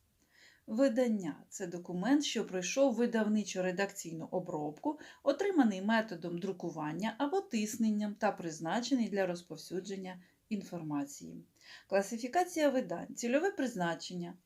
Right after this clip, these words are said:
об'єм, склад основного тексту, структура, ступінь переробки інформації.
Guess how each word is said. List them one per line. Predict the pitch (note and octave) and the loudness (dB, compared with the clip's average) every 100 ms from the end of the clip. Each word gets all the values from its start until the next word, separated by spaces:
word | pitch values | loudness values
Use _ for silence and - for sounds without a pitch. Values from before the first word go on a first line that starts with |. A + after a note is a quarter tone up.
| - | 0
об'єм, | C#4+ A3+ F3+ F3 E3+ E3+ - _ _ | 0 2 -2 -2 -2 -6 -14 _ _
склад | - - G#3+ D4+ D#4+ | -12 0 4 4 2
основного | A3+ - G#3 A#3 D#4 C4+ | -4 -2 0 2 4 2
тексту, | A#3+ E3+ C#3+ - - A#3 - - | 2 -4 -4 -8 -8 -8 -10 -20
структура, | - D#4+ F#4 - G#3+ G3+ G3+ A3 - _ | -6 -4 -4 -2 -2 -2 -4 -8 -18 _
ступінь | - - D4 D4+ B3 | -20 -6 -2 2 0
переробки | A#3 F3+ D#3+ E3+ F#3+ - B3+ B3 - - | 0 -2 -2 -2 -4 -4 -8 -8 -12 -10
інформації. | G#3 - E3+ D#3 D3 - D#3+ E3 | -8 -8 -8 -8 -8 -10 -14 -16